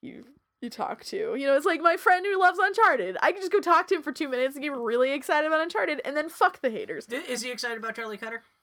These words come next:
Speaker 1: I don't know if anyone is excited about Charlie Cutter except for me.
Speaker 2: I like Charlie Cutter.
Speaker 1: I like
Speaker 2: As long
Speaker 1: Charlie
Speaker 2: a-, as
Speaker 1: Cutter.
Speaker 2: long as they bring back Chloe too, I don't give a shit.
Speaker 1: Well, yeah, at the end of the day,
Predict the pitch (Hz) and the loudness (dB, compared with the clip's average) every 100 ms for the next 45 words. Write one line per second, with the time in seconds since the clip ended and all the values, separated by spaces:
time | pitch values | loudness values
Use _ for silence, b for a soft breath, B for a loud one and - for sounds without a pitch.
0 | _ _ _ _ _ _ - B B 494 | _ _ _ _ _ _ -20 B B 2
1 | 698 762 622 - 254 339 302 240 202 180 | 4 4 2 0 -6 0 2 2 0 -2
2 | 185 180 165 170 170 160 - 170 175 - | -2 -2 0 -2 -4 -4 -4 -6 -8 -8
3 | 170 165 180 190 170 170 - 453 370 151 | -6 -6 -8 -12 -12 -2 4 4 4 0
4 | 131 123 139 120 151 147 - - 539 523 | -6 -8 -10 -10 -8 -10 2 6 6 4
5 | 403 381 359 349 494 494 571 330 311 339 | 0 -2 -2 -2 -2 2 2 2 -2 -4
6 | 349 339 311 302 320 440 370 349 285 294 | -2 -2 -4 -4 -6 -8 -10 -12 -12 -6
7 | 269 - 254 240 240 - 254 269 156 165 | -6 -6 -10 -10 -12 -16 -14 -8 -4 -4
8 | 160 143 117 - 95 - - 294 220 202 | -4 -8 -10 -16 -4 4 4 6 4 2
9 | 285 277 240 220 220 214 | 0 0 2 4 2 0